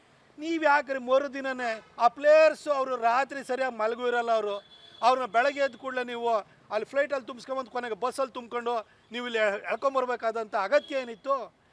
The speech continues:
ಗೆಲುವು ಆರ್ ಸಿ ಬಿದು, ಫ್ರಾಂಚೈಸ್ ಇದೆ ಅಂತ ಅಂದ್ಕೊಳ್ಳೋಣ, ನಿಮಗೆ ಯಾಕೆ ಪ್ರಚಾರದ ಹುಚ್ಚಬೇಕಿತ್ತು?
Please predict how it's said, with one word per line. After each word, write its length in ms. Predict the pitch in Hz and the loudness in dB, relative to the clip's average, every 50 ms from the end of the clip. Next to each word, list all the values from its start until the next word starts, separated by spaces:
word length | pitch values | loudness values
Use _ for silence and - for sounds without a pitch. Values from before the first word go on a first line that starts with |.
| _ _ _ _ 147 143 | _ _ _ _ -12 -4
ಗೆಲುವು 360 | 202 226 262 277 294 294 285 | -2 -2 0 0 -2 0 2
ಆರ್ 260 | 262 226 202 208 208 | 2 2 2 -2 -4
ಸಿ 180 | - - 190 165 | -6 -10 -14 -14
ಬಿದು, 280 | 151 160 151 143 160 - - _ _ _ _ _ _ | -14 -14 -14 -16 -18 -20 -20 _ _ _ _ _ _
ಫ್ರಾಂಚೈಸ್ 520 | - 233 247 269 285 247 220 247 240 220 233 | 2 2 2 2 2 -2 -4 -6 -6 -6 -6
ಇದೆ 120 | 254 277 | -4 -4
ಅಂತ 160 | 269 254 220 | -4 -2 -4
ಅಂದ್ಕೊಳ್ಳೋಣ, 440 | 233 220 214 190 202 208 202 190 190 165 - - _ _ _ - | -4 -6 -4 -4 -4 -2 -2 -2 -4 -8 -10 -14 _ _ _ -8
ನಿಮಗೆ 320 | 285 339 359 370 370 349 | -6 -4 -2 -2 2 4
ಯಾಕೆ 200 | 339 330 320 311 | 6 6 6 4
ಪ್ರಚಾರದ 420 | - 285 269 - 277 262 254 240 226 | 2 0 0 0 -2 -2 -2 -2 -4
ಹುಚ್ಚಬೇಕಿತ್ತು? 680 | 208 220 - - 208 226 208 - 214 202 - 269 285 | -4 -6 -6 -6 -6 -6 -6 -6 -8 -10 -4 -2 -2